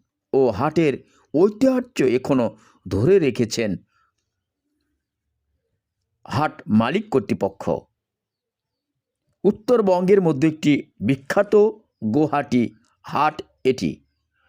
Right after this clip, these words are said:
সবাই এ হাটটিকে অনেক পছন্দ করেন। এই হাট প্রতি বৃহস্পতিবার সবচাইতে বড় হাট।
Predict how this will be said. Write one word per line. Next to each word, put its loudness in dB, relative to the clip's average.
সবাই 0
এ 2
হাটটিকে -2
অনেক -2
পছন্দ 0
করেন। -2
এই 4
হাট 0
প্রতি 0
বৃহস্পতিবার 0
সবচাইতে -2
বড় 2
হাট। -2